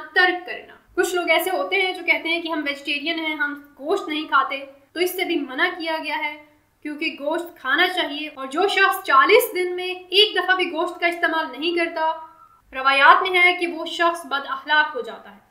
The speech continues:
इसके अलावा बरनी खजूर को सुबह नाश्ता में खाना, ये फालिज का सबब बन सकता है। तो ये वो ग़िज़ाएं थीं जिन्हें तिब्ब अहल बैत में, तिब्ब नबवी में खाने से मना किया गया है। सेहत के हवाले से ये तमाम ग़िज़ाएं अच्छी हैं, लेकिन कुछ ग़िज़ाएं ऐसी हैं जिनके औकात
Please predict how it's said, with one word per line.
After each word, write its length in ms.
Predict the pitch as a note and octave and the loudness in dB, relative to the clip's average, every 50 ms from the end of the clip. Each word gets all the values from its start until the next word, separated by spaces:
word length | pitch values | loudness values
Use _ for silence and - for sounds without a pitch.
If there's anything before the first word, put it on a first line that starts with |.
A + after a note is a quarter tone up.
| _ _ - | _ _ -14
इसके 240 | C#4+ C#4 - F#4+ F#4+ | -14 -6 -2 0 4
अलावा 340 | F4+ F4 E4+ E4+ E4+ F4 F4 F4 | 6 6 6 8 8 6 6 6
बरनी 360 | E4+ D4 D#4+ E4+ F#4+ G#4 G#4 G4 | 6 4 6 6 6 4 2 0
खजूर 320 | F#4+ F4 C4 C#4+ E4 E4+ - | 0 -4 -4 -2 -4 -4 -4
को 200 | - E4 E4+ D#4+ | -4 -6 -8 -8
सुबह 380 | - - D#4+ C#4 E4 E4+ D#4+ C#4+ | -6 -8 -8 -6 -4 -4 -2 0
नाश्ता 440 | C4 B3+ D#4 - F4 - F#4 F4+ D#4 | 4 4 4 4 4 4 4 4 4
में 100 | C#4+ - | 2 -2
खाना, 340 | - B3 A3 G#3+ - - - _ _ _ - | -4 -6 -8 -8 -10 -16 -20 _ _ _ -10
ये 160 | A#3 C#4 E4 E4+ E4 | -6 -4 -4 -4 -2
फालिज 380 | - E4 D#4+ D#4+ E4 F#4 F#4 - | 2 6 6 6 6 6 0 0
का 140 | - E4+ E4+ | 0 0 0
सबब 340 | E4+ E4 D4 C4+ C#4 B3+ - | 0 -2 -6 -8 -10 -10 -10
बन 140 | B3 A#3+ A#3+ | -12 -12 -12
सकता 280 | - A#3 A3+ - - G3+ | -12 -14 -16 -16 -20 -20
है। 160 | - - _ _ _ _ | -20 -20 _ _ _ _
तो 60 | D4+ | -4
ये 180 | D4+ C#4+ D#4+ E4+ | 0 2 2 2
वो 260 | - - D#4+ F#4+ G4+ F#4+ | 0 2 4 4 6 6
ग़िज़ाएं 440 | F#4+ G4 - E4+ E4 E4 F4 E4+ | 6 6 6 8 6 6 4 0
थीं 240 | - F4 F4 F4 E4+ - | -2 -2 -2 -2 -2 -4
जिन्हें 260 | D#4 D#4 D#4 D#4+ D#4 | -2 -2 -2 -2 -4
तिब्ब 180 | D4+ - C#4+ | -6 0 0
अहल 260 | D4 C#4+ C#4+ C#4+ C#4 B3 | 0 0 2 -2 -4 4
बैत 260 | C4 C4+ D4 D4 D#4 | 6 6 6 6 0
में, 200 | D#4 D4+ D4+ D4 | -6 -6 -6 -8
तिब्ब 240 | - - C4 A#3+ A#3+ B3+ A#3+ | -8 -10 -10 -8 -8 -10 -8
नबवी 360 | A#3+ A#3+ C4 A#3+ B3 E4 E4 D4+ | -6 -6 -6 -4 -4 -2 -2 -2
में 260 | D4 D4 C#4+ C#4+ C#4+ - _ _ _ _ _ _ - | -2 -4 -6 -8 -10 -14 _ _ _ _ _ _ 4
खाने 320 | E4 F4+ F#4+ F#4+ F#4+ F#4 | 6 6 6 6 2 -2
से 200 | - - D#4 D4+ C#4+ | -4 -6 -6 -6 -6
मना 340 | C#4 C4 B3+ C#4 D4+ D#4 E4+ | -4 -4 -2 0 2 0 0
किया 280 | - C4 A#3+ A#3 G#3+ | 0 -4 -10 -12 -12
गया 160 | G#3 G3+ G3 G3 | -12 -14 -16 -18
है। 180 | F#3+ - - _ _ _ _ | -18 -20 -20 _ _ _ _
सेहत 320 | - - D4 F4 G4 F#4+ G4 | -8 0 2 2 2 2 0
के 60 | F4+ | 0
हवाले 320 | F4+ D#4+ D#4 D4+ D#4+ F#4 | 2 2 2 2 2 0
से 140 | - F4 F4 | -4 -4 -4
ये 160 | E4+ D#4 E4 E4 - | -4 -4 -6 -6 -8
तमाम 320 | C#4+ C4 C4+ D#4 F4 G4+ G4 | -6 -4 -2 -2 -2 0 -2
ग़िज़ाएं 360 | F4+ F4 - D4+ D4+ D4+ D4 | -4 -2 -2 -2 -2 -2 -4
अच्छी 320 | C#4 C4+ - - G4+ F#4+ E4+ | -6 -8 -4 0 0 2 2
हैं, 180 | D#4+ D#4+ D#4+ | 0 0 -4
लेकिन 260 | D4+ - - D#4 D4+ C#4+ | -6 -6 -8 -10 -10 -8
कुछ 480 | - E4+ G#4 - - - - _ - | -2 -2 -2 -2 -2 -10 -14 _ -14
ग़िज़ाएं 360 | C4 C#4+ C#4+ C#4 E4+ D#4+ D#4 D#4 | -10 -8 0 2 2 2 2 0
ऐसी 260 | C#4 D4 - D#4+ D#4+ | -4 -6 -6 -6 -6
हैं 180 | E4 D#4+ D#4 | -6 -6 -8
जिनके 340 | - D4+ C#4+ C#4+ C#4+ D4+ D4+ C#4+ | -8 -10 -12 -12 -10 -10 -12 -12
औकात 360 | - - - - C#4+ C4+ | -12 -4 0 0 0 0